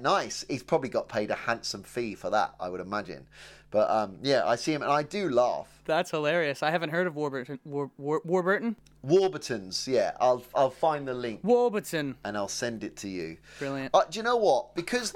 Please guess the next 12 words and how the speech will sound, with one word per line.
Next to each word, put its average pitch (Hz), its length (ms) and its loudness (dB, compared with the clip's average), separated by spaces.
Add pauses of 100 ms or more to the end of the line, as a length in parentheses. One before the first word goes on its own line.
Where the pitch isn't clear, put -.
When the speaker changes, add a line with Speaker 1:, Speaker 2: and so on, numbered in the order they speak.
Speaker 1:
<laughs> 339 60 2
because 226 360 -2
that, 208 300 2 (140)
um, 147 560 -2 (540)
that - 220 0
Too 180 220 -2
Good 147 200 -4
To 147 80 -10
Be 143 140 -6
True 135 260 -6
crime 113 560 -4 (140)
i-, 104 180 -10